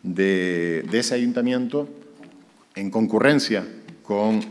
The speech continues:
eh, otras instituciones, ¿no? Se cita incluso, eh, en ese,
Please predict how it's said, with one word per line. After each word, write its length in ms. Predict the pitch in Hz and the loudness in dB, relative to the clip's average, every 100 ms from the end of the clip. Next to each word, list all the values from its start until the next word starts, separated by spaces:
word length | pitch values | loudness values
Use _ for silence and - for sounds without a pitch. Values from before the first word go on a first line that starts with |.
| - | -4
eh, 240 | 98 92 - | -2 -2 0
otras 320 | 110 113 113 | 0 2 0
instituciones, 720 | 107 104 92 90 92 85 80 | 0 -4 -6 -6 -4 -4 -4
¿no? 200 | 92 139 - - - - - - | -4 -6 -8 -18 -20 -20 -20 -16
Se 160 | - 117 | -4 -2
cita 260 | 143 160 | 0 0
incluso, 500 | 151 139 165 - 107 - - - | 0 4 2 4 0 -2 -12 -14
eh, 380 | - 98 98 95 95 92 90 - | -6 -2 0 -2 -2 -4 -8 -12
en 140 | - 101 | -6 -2
ese, 480 | 113 - 110 107 | -2 2 2 4